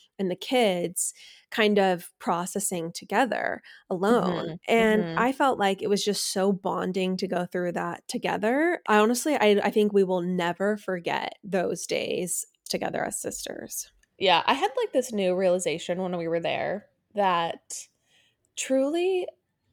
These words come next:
Speaker 2: we have a very, very tight-knit family. Like, I think, oh, like, we're a close family, but, like, we're not, we're not just, like, a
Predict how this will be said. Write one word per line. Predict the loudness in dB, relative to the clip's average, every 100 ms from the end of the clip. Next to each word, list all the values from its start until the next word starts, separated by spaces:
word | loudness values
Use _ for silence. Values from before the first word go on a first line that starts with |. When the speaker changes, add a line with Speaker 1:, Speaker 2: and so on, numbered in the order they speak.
| _
Speaker 2:
we | -6 -2 0
have | 0
a | 0
very, | 4 4 4 0
very | 0 -2
tight-knit | -4 -8 -8 -16 -14
family. | -14 -14 -18 -20 _ _ -2
Like, | 2 4 2
I | -4
think, | -2 -6 -6 -18 _ _ _ -4
oh, | -2 0
like, | 0 0 2
we're | 0
a |
close | 2 2 2 0
family, | -4 -2
but, | -2 -2
like, | -2 -2
we're | -2 -2
not, | -2 -6 -8
we're | -6
not | -6
just, | -6 -4
like, | -4 -2
a | -2